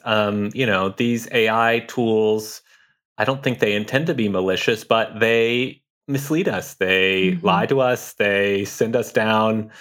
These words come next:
Speaker 1: weird paths. And, you know, it's really the humans that can misuse them in a really good way. I mean, one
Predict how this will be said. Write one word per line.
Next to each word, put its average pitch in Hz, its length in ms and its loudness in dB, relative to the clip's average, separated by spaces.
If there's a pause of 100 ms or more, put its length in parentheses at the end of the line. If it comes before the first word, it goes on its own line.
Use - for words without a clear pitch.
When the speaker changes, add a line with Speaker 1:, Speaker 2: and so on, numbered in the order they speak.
(280)
Speaker 1:
weird 117 220 0
paths. 113 540 0 (100)
And, 120 640 2
you 160 100 0
know, 107 220 2
it's 139 300 -4
really 175 240 2
the 143 100 0
humans 139 500 0
that 104 220 0
can 107 520 -2
misuse 117 640 -2
them 98 400 0
in 113 140 -4
a 104 40 2
really 110 200 0
good 110 140 0
way. 123 200 2
I 101 80 -2
mean, 101 200 -2
one 107 240 0